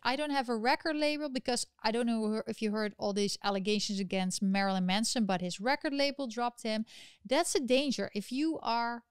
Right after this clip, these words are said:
that's why I do this with you. So you're my only source of income. There's nobody else that is telling me what to say or what to do. I do this all by myself.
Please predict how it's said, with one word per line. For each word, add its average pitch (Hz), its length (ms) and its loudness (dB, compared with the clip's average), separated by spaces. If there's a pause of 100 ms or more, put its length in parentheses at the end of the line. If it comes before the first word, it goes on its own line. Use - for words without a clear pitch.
(120)
that's 240 380 2
why 247 240 2
I 220 160 2
do 247 180 -2
this 233 220 -2
with 220 260 -2
you. 262 200 0
So - 160 0
you're 226 340 2
my 214 400 0
only 226 340 2
source 208 480 -4 (360)
of 196 300 0
income. 240 420 0 (100)
There's 220 240 0
nobody 233 640 2
else 214 400 2
that 202 160 0
is 196 120 -2
telling 220 300 2
me 208 100 2
what 196 220 -2
to - 80 -10
say 233 300 0
or 220 60 0
what 196 180 -2
to 208 100 -6
do. 240 160 -2
I 226 80 4
do 214 140 0
this 202 180 -2
all 226 220 2
by 294 140 2
myself. 233 580 0